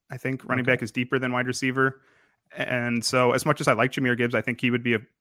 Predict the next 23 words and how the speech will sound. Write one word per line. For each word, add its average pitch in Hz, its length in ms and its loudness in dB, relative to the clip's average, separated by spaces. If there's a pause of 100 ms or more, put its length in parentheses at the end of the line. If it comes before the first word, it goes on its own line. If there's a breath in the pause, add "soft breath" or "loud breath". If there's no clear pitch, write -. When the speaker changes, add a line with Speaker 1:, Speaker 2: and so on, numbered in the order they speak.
(160)
Speaker 1:
I - 60 -10
think 120 100 -6
he'd 110 120 -8
be 113 60 -2
a 110 40 -4
good 113 160 -2
fit - 180 -4
too. 143 340 -2
It's - 140 -8
the 123 60 -4
same 127 240 2
thing 131 240 2
as 120 120 -2
what 127 80 -4
we 120 80 -2
talk 120 280 0
about 120 260 0
with 117 240 -4
Saquon 120 480 -2
and 113 80 -4
Daniel 117 240 -4
Jones 117 320 -2
is 104 240 -8